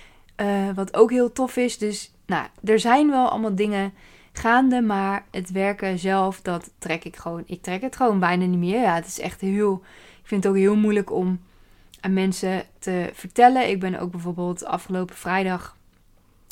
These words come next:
ben ik eerder naar huis gegaan en heb ik gewoon, eh, eh, ben ik, zeg maar, na de lunch naar huis gegaan. Toen ben ik gaan slapen, omdat ik gewoon,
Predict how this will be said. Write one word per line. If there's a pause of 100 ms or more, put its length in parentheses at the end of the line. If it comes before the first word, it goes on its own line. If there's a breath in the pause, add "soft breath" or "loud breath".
(120)
ben
ik
eerder
naar
huis
gegaan
en
heb
ik
gewoon,
eh, (760 soft breath)
eh,
ben
ik,
zeg
maar,
na
de
lunch (180)
naar
huis
gegaan. (420 soft breath)
Toen
ben
ik
gaan
slapen, (480)
omdat
ik
gewoon,